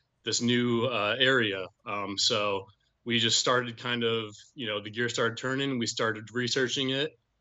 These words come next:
and, uh, the idea started flowing, and we just started, you know, slowly building it.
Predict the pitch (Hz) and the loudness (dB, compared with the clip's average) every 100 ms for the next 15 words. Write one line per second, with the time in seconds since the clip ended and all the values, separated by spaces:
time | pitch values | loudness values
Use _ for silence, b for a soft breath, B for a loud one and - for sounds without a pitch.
0 | _ 110 101 101 101 101 113 101 101 107 | _ -4 -2 -2 -2 -4 -4 -2 0 2
1 | 98 113 - 117 104 117 110 127 135 101 | 2 2 2 2 0 0 0 0 0 -2
2 | 101 101 101 - 123 107 104 107 101 110 | -2 -2 2 2 2 2 0 -4 -8 -6
3 | 120 101 - 131 117 113 107 113 117 123 | -4 0 0 2 2 2 2 2 4 2
4 | 127 | 0